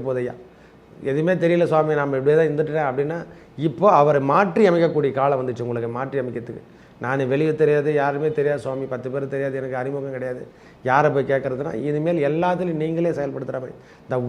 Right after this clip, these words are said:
one man ஆர்மியாக செயல்பட போறீங்க. கன்னி ராசி வெல்லக்கூடிய காலம் என்று கூட சொல்லலாம்.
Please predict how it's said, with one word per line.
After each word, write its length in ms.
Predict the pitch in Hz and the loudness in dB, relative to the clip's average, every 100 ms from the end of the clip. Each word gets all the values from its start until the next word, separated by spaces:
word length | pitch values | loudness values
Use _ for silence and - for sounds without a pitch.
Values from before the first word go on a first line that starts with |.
| 156 | 4
one 160 | 190 190 170 | 6 4 4
man 160 | 165 139 135 | 2 2 2
ஆர்மியாக 480 | 143 147 139 147 127 | 2 0 0 -2 -2
செயல்பட 280 | 139 135 123 131 | -4 -4 -4 -6
போறீங்க. 240 | 127 135 - - - - | -6 -8 -12 -20 -10 2
கன்னி 260 | 156 185 190 170 | 4 6 8 8
ராசி 300 | 151 135 104 - - - 120 147 | 6 2 -8 -12 -20 -12 0 6
வெல்லக்கூடிய 680 | 196 226 - 208 196 175 165 170 | 8 6 4 6 8 8 6 6
காலம் 340 | 170 190 175 156 | 8 8 6 2
என்று 140 | 147 | 2
கூட 120 | 143 135 | 0 -2
சொல்லலாம். 260 | 127 120 | -2 -4